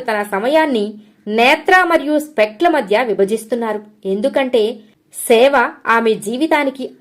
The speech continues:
అర్థం మరియు ఉద్దేశ్యాన్ని తెస్తుంది. ఇలా ఎంతో గొప్ప సేవా కార్యక్రమాలను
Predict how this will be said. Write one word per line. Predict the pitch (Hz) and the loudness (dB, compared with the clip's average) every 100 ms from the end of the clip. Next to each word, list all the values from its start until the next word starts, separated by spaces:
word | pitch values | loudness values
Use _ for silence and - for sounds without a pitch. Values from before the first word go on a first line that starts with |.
| 175 | -6
అర్థం | 151 240 277 294 208 | -4 -6 -6 -8 -4
మరియు | 220 233 214 233 - _ _ 208 | -2 0 -2 -2 -8 _ _ -4
ఉద్దేశ్యాన్ని | 226 196 294 302 311 294 285 285 | -2 4 4 4 0 0 -2 -4
తెస్తుంది. | 190 190 214 196 202 - _ _ _ _ - 302 | -6 -6 -8 -8 -10 -14 _ _ _ _ -2 2
ఇలా | 339 285 254 | 4 4 2
ఎంతో | 311 330 392 381 233 | 2 2 4 4 2
గొప్ప | 254 330 311 | 2 2 2
సేవా | 226 262 359 381 | 2 2 2 4
కార్యక్రమాలను | 320 330 330 330 320 311 294 | 2 2 2 2 2 2 2